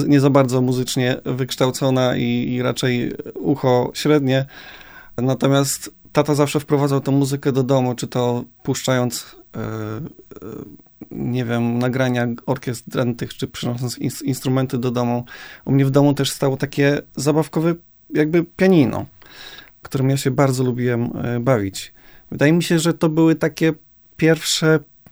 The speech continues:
moje początki, e, kompozycji, jak byłem mały. Em, można powiedzieć, że właściwie ten czas, kiedy, kiedy u mnie w domu pojawiły się gry, tak, e, w, w retrospekcji, myślę, że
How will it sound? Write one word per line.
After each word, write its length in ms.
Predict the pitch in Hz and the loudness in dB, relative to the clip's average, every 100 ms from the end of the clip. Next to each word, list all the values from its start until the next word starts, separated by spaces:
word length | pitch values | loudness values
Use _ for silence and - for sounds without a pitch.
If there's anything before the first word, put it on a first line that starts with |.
| 392 | -2
moje 280 | 143 147 147 | 2 2 0
początki, 840 | 147 151 151 143 - 143 139 139 - 127 147 | 0 2 2 0 -4 -2 0 0 -2 -4 -6
e, 60 | |
kompozycji, 720 | 147 147 139 135 143 143 - | -2 -2 0 0 0 -2 -2
jak 200 | 120 120 | -2 -2
byłem 360 | 120 127 123 123 | 0 0 0 2
mały. 400 | 131 127 110 110 - - - - - - _ _ - | 4 6 4 -2 -10 -20 -20 -20 -20 -20 _ _ -6
Em, 420 | 110 113 113 107 - _ - | -2 -2 -4 -8 -12 _ -20
można 200 | - 123 | -10 -4
powiedzieć, 420 | 127 147 147 165 | 2 4 4 2
że 100 | 139 | 2
właściwie 520 | 139 139 - 147 170 160 170 _ _ _ | -2 -2 -2 2 2 0 -6 _ _ _
ten 200 | 156 170 | 4 4
czas, 400 | 170 151 170 - | 6 6 6 0
kiedy, 380 | - 156 143 147 | -2 0 4 2
kiedy 360 | - 139 143 139 - | 2 2 4 4 0
u 100 | - | 0
mnie 160 | 147 151 | 2 2
w 40 | |
domu 240 | 131 139 139 | 2 2 2
pojawiły 320 | 143 135 139 | 2 2 0
się 140 | 139 | -2
gry, 380 | 127 127 147 175 - - - - - _ _ _ | -2 2 4 2 -4 -20 -20 -20 -20 _ _ _
tak, 360 | 120 - - | -10 -8 -4
e, 20 | 127 123 120 120 - 302 - _ - | -2 0 0 -2 -6 -10 -16 _ -14
w, 300 | 123 123 - | -8 -8 -4
w 40 | 135 | 0
retrospekcji, 840 | 139 135 135 - 156 143 - 117 | 2 0 -6 -2 -2 0 -4 -2
myślę, 300 | 120 127 143 | -2 0 0
że 320 | 127 131 139 | 2 2 2